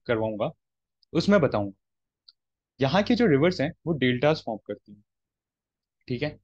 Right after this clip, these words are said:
कुछ मेजर डेल्टास जैसे महानदी डेल्टा, महानदी, गोदावरी, कृष्णा,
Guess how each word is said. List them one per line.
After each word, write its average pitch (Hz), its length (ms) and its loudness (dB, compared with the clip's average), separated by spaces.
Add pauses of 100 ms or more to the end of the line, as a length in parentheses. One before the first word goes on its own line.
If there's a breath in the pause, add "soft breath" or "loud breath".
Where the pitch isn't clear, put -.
(160)
कुछ 180 260 0
मेजर 135 280 4
डेल्टास 139 440 2
जैसे 139 380 -2 (720)
महानदी 120 480 -2
डेल्टा, 117 480 -2 (1040)
महानदी, 113 640 -4 (840)
गोदावरी, 113 720 2 (1500)
कृष्णा, 123 600 0